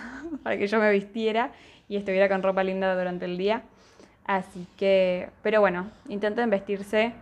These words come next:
por lo menos sacarse el pijama y ponerse otra cosa. Eh, y lo que sí yo tengo, eh, de hecho lo tengo puesto ahora, y otro de invierno es un, como un outfit de estudio, digamos.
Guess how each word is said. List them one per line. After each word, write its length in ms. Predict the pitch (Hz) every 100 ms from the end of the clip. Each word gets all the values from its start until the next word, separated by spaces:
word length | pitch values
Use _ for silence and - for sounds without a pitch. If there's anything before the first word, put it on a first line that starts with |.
| -
por 80 | 202
lo 80 | 220
menos 200 | 320 294
sacarse 260 | 214 233
el 80 | 254
pijama 300 | 202 196 202
y 20 |
ponerse 400 | 202 180 180 190 -
otra 300 | 180 175 165
cosa. 380 | 170 175 202 226 - - - - - -
Eh, 720 | 202 208 202 196 196 190 190 - -
y 540 | 302 320 311 330 359 - - - - - - - -
lo 180 | 208 202
que 160 | 208 202
sí 200 | 226 247
yo 140 | 247
tengo, 640 | 240 233 240 233 240 294 302 - - - - - - - -
eh, 420 | 185 185 170 170 - 196 269
de 80 | 185
hecho 140 | 185
lo 100 | 190
tengo 260 | 190 190 185
puesto 280 | 196 202 202
ahora, 320 | 202 214 247 - - - - - -
y 220 | 226 220
otro 280 | 202 202 208
de 80 | 208
invierno 440 | 214 240 262 262
es 180 | 254 269
un, 240 | 226 214
como 220 | 208 202 214
un 160 | 226
outfit 500 | 233 240 247 277 285
de 180 | 202 190
estudio, 540 | 190 - 196 175 151
digamos. 440 | 95 82 - 202